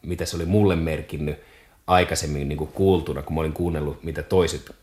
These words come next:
kun toiset soittaa, kun sitä tekikin ite, niin olihan se ihan erilainen juttu. Mut niin kuin, kyllä se oli, <laughs> se oli, kyllä se avarsi,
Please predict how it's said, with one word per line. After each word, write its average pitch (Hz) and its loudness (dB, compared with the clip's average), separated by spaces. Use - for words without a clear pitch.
kun 80 -8
toiset 80 -2
soittaa, - -10
kun 69 -8
sitä 73 -8
tekikin 82 -6
ite, 69 -6
niin 69 -6
olihan 82 -2
se 85 -6
ihan 82 -6
erilainen 76 -2
juttu. - -10
Mut - -10
niin 73 -2
kuin, 76 -6
kyllä 90 -4
se 98 0
oli, 110 2
<laughs> - -20
se - 0
oli, 98 -2
kyllä 92 0
se 117 4
avarsi, 90 2